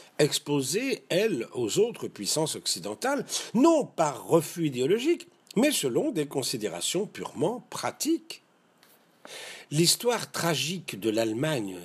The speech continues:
durant la première partie du vingtième siècle s'explique, elle aussi, par la géographie.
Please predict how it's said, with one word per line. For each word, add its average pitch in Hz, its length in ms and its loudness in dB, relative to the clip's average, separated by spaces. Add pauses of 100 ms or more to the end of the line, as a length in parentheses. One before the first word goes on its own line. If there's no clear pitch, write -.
durant 101 280 -6
la 92 100 -4
première 113 380 -4
partie 131 360 -4
du 95 140 -10
vingtième 98 400 -4
siècle 185 340 -2
s'explique, - 840 -2
elle 233 180 4
aussi, 233 460 -4
par 123 320 -4
la 98 100 -6
géographie. 90 640 -8